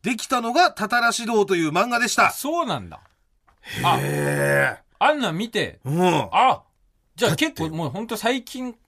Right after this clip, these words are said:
Speaker 2: 構想
Speaker 1: うん。
Speaker 2: からってことなの？
Speaker 1: 多分だからそ、それ、も、もともと多分作られてたんじゃない？でもそれを、俺らのやつ見て、
Speaker 2: うん。
Speaker 1: コントにしよう。だから最初は漫才だったかもしれないしね。
Speaker 2: ああ。
Speaker 1: うん。なか、そういえばだってコントって珍しいもんね。
Speaker 2: 確かにね。
Speaker 1: うん。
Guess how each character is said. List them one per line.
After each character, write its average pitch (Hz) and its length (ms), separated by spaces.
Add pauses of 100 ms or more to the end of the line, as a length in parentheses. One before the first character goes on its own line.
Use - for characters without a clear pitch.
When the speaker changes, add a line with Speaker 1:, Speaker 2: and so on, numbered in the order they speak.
(480)
Speaker 2:
構 196 260
想 180 440 (220)
Speaker 1:
う - 20
ん。 139 340 (160)
Speaker 2:
か 175 180
ら 165 100
っ 147 80
て 120 100
こ 101 100
と 98 100
な 92 40
の？ 82 60
Speaker 1:
多 190 60
分 165 80
だ 156 80
か 160 60
ら 131 80
そ、 165 220 (300)
そ 135 200
れ、 160 140
も、 147 240
も 160 160
と 285 100
も 277 60
と - 80
多 262 80
分 151 180
作 - 240
ら 175 100
れ 143 80
て - 60
た 110 80
ん 98 60
じ 87 60
ゃ 80 40
な 92 140
い？ 110 60
で 151 100
も 139 100
そ 151 120
れ 151 100
を、 170 380 (460)
俺 131 180
ら 135 60
の 123 60
や 117 60
つ 98 140
見 110 140
て、 117 80
Speaker 2:
う 101 280
ん。 87 160 (440)
Speaker 1:
コ 165 120
ン 151 40
ト 131 100
に 110 60
し - 80
よ 107 60
う。 - 20
だ 110 60
か 104 80
ら 98 120
最 151 140
初 139 80
は 147 160
漫 156 100
才 156 160
だ 95 120
っ - 20
た - 100
か - 60
も 87 80
し - 80
れ 90 80
な 87 100
い 80 40
し - 100
ね。 156 140
Speaker 2:
あ 104 600 (300)
あ。 92 60 (100)
Speaker 1:
う - 20
ん。 82 60
な 117 100
か、 - 200 (120)
そ - 100
う 320 40
い - 20
え - 20
ば 160 60
だ 127 80
っ - 20
て - 80
コ - 180
ン 392 80
ト - 100
っ - 20
て - 80
珍 135 320
し 240 160
い 208 40
も 107 120
ん 82 80
ね。 143 160
Speaker 2:
確 - 160
か 87 140
に 80 80
ね。 76 160
Speaker 1:
う 104 60
ん。 101 600